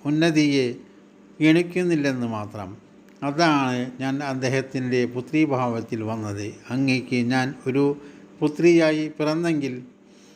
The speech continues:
ഭക്താഗ്രസനായ മുനിക്ക് ബഹുപുത്രീ രൂപത്തിലാണ് പിറന്നത്. അതിനാൽ അദ്ദേഹം കൂടുതൽ ഭാഗ്യവാനും പുണ്യവാനുമായി തീർന്നിരിക്കുന്നു."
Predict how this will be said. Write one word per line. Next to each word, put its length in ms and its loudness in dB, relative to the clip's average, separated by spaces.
ഭക്താഗ്രസനായ 1600 2
മുനിക്ക് 600 0
ബഹുപുത്രീ 640 2
രൂപത്തിലാണ് 880 0
പിറന്നത്. 600 -4
അതിനാൽ 400 -2
അദ്ദേഹം 480 -2
കൂടുതൽ 520 0
ഭാഗ്യവാനും 760 2
പുണ്യവാനുമായി 960 0
തീർന്നിരിക്കുന്നു." 760 -4